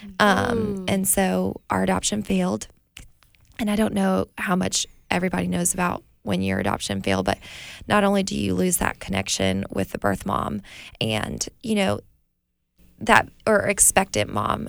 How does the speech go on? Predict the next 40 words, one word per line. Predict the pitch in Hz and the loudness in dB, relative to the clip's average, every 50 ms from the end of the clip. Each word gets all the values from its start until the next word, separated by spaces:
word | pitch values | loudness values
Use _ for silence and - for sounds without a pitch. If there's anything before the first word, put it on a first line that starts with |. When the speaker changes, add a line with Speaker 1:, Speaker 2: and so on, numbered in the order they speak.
| - | -8
Speaker 1:
I | - 110 | -4 -4
should | - - 110 - | -4 -4 -4 -4
say | - 107 - | -4 -4 -4
that, | - - - - - | -2 -2 -4 -4 -6
because | - - - 110 110 - | -8 -6 -4 -4 -4 -2
there's | - - 104 - - | -2 -2 -2 -2 -4
a | - | -4
very | - 110 107 - | -4 -4 -4 -4
big | - - - | -4 -6 -4
distinction | - 107 104 - - - - - - | -2 0 0 0 0 -2 -4 -6 -6
between | - - - - - - | -6 -8 -8 -8 -4 -2
ex-, | - - - - - | 0 0 0 -2 -4
expectant | - - - - - - - - 110 117 | -4 -2 -2 -2 -2 -2 -4 -4 -6 -4
moms | - - - - - | -4 -4 0 0 -2
and | 104 101 | -2 -2
birth | - - - - | -4 -4 -4 -4
moms. | - - - - - - - - - - - - - - - | -6 -8 -8 -8 -12 -14 -14 -16 -16 -16 -16 -16 -18 -12 -4
We | - 220 226 | 2 4 6
lost | 220 208 196 190 - | 6 6 6 6 4
that | - - - | 2 -2 -2
relationship | - 107 104 101 - - 107 - - - | 0 2 2 2 2 0 -2 -2 -2 0
with | - 107 - | -2 -2 -2
a, | - - - - - _ - | -2 -4 -6 -8 -8 _ 2
our | - 107 101 | 4 4 4
expectant | 104 - - - - 208 - - 214 - 98 | 4 2 0 0 0 0 0 0 -2 -2 0
mom, | 202 180 196 196 196 202 196 - - - - - - - | -2 -2 0 0 -2 -4 -4 -8 -14 -20 -20 -14 -6 -2
um, | - 214 208 104 101 107 - - _ - | 0 2 2 0 -2 -4 -8 -12 _ -6
and | - 202 214 | -6 -4 -2
I, | 214 208 214 - - _ - - | -4 -4 -6 -6 -10 _ -8 -4
I | - 185 185 185 92 95 - - - - _ _ _ _ - | -2 -2 0 0 0 -2 -4 -6 -8 -12 _ _ _ _ 0
struggle | - - - 226 233 226 240 | 0 2 4 4 4 4 2
with | 226 220 | 0 0
that | - 214 208 | -2 -2 -2
'cause | - 180 | -2 -2
I | - 202 | -2 0
just | - 254 254 - | 2 2 2 2
wanted | 269 262 226 196 | 0 -4 -2 -2
to | 196 185 | -2 -2
love | 190 190 185 190 - | -2 -2 -2 -2 -2
her. | - - - - 208 | -2 -2 -2 -2 -4